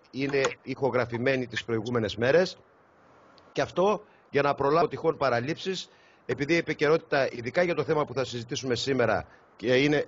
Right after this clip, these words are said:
και δεν είναι άλλο από το μεταναστευτικό, που ταλανίζει την ελληνική κοινωνία, η επικαιρότητα τρέχει λοιπόν και ίσως κάποια γεγονότα που συνέβησαν αυτές τις μέρες, από την ημέρα της ηχογράφησης της εκπομπής μέχρι και σήμερα που την ακούτε εσείς από το ραδιόφωνο του Ελεύθερου Κόσμου,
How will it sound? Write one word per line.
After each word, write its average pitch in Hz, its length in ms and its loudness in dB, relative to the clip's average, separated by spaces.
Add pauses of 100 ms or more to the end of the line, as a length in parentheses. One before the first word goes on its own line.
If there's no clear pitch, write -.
και 131 100 -12
δεν 147 120 0
είναι 180 160 2
άλλο 147 100 4
από 120 80 -2
το 123 80 -4
μεταναστευτικό, 120 680 -2
που - 180 -8
ταλανίζει 135 600 0
την 120 140 -4
ελληνική 107 340 -6
κοινωνία, 117 540 0 (480)
η 135 100 2
επικαιρότητα 143 540 2
τρέχει 175 260 0
λοιπόν 135 420 -2 (500)
και 135 760 2 (260)
ίσως 180 260 -4
κάποια 190 260 0
γεγονότα 170 760 0 (200)
που 131 80 -14
συνέβησαν 139 720 0 (340)
αυτές 120 260 -2
τις - 100 -10
μέρες, 160 280 2
από 131 140 0
την 127 120 -4
ημέρα 156 260 4
της - 100 -4
ηχογράφησης 135 480 -4
της - 140 -10
εκπομπής 123 480 -4
μέχρι 147 280 0
και 139 100 -4
σήμερα 127 400 0
που 113 120 -8
την 123 180 -6
ακούτε 123 300 -2
εσείς 120 400 -4
από 107 240 -2
το 113 320 4
ραδιόφωνο 120 440 0
του 110 80 -4
Ελεύθερου 117 360 0
Κόσμου, 196 380 2